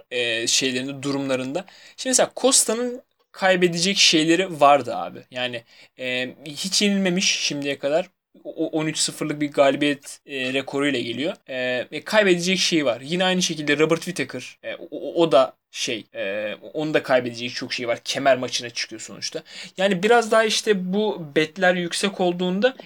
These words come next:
insanlar tabii işte daha u-, uzun süre gidelim, hani biraz daha riske atmadan oynayalım falan.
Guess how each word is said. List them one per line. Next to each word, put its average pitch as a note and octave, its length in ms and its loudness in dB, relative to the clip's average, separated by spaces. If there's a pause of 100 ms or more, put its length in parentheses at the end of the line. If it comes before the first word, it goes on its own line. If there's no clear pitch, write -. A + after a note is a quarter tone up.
(120)
insanlar F3+ 480 -2
tabii F#3 200 -2
işte E3 260 -4
daha E3 200 6
u-, F3+ 140 -6
uzun E3 240 0
süre D#3 280 0
gidelim, C3+ 380 -4
hani C3 260 -6 (200)
biraz C#3 260 -2
daha C3+ 180 6
riske C#3+ 340 2
atmadan C#3 420 0
oynayalım B2 400 -8
falan. B2+ 220 -12